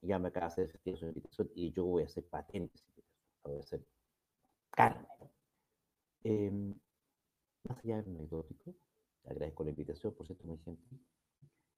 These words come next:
decirles que no voy a cejar en esto. El norte de Chile es demasiado importante. Para mí es muy importante, significa mucho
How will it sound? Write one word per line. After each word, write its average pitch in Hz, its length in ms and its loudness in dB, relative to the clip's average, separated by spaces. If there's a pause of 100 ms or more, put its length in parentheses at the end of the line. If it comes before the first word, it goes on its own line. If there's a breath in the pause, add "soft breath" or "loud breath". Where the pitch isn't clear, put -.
(760)
decirles 101 380 -4
que 95 120 -4
no 90 100 -4
voy 85 120 -4
a 82 40 -10
cejar - 340 -10
en - 140 -10
esto. - 180 -20 (720)
El 85 160 -6
norte 95 300 -6
de 78 120 -8
Chile 80 200 -6
es 78 60 -8
demasiado 76 360 -14
importante. - 480 -20 (500)
Para 98 240 2
mí 131 140 2
es - 140 0
muy 76 120 -4
importante, - 800 -14
significa 78 480 -10
mucho - 380 -18